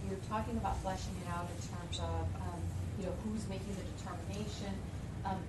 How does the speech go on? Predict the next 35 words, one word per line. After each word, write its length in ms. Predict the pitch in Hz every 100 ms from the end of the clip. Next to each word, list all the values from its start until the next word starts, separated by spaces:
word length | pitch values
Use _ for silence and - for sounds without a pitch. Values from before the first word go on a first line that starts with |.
| -
that 280 | 208 240
is 80 | 220
gonna 160 | 233 214
be 80 | 202
contingent 480 | 196 - 196 190 -
on 160 | 185 -
the 80 | -
topic. 320 | - 196 - -
For 80 | -
example, 580 | 156 - 175 170 165 170 - - -
um, 120 | - 180
right 200 | 190 190 202
now 220 | 226 190 214
we 80 | 220
know, 240 | - - - -
like, 120 | - 185 -
the 80 |
job 240 | 196 190 190
analysis 640 | 202 170 - - - - -
is, 160 | - - -
we're 80 | - -
gonna 200 | - 196
have, 200 | 175 170 165 -
um, 160 | 165 175 170 -
a 80 | 156 156 -
work 80 | 170 -
group 160 | 185 -
convene, 480 | - - 156 214 - - - - -
and 240 | 196 190
that 240 | - - -
is, 460 | 190 185 180 185 -
um, 240 | 196 185 180 180 -
the 160 | 185 190 - - 202
determination 640 | 202 214 208 202 -
of 60 | 233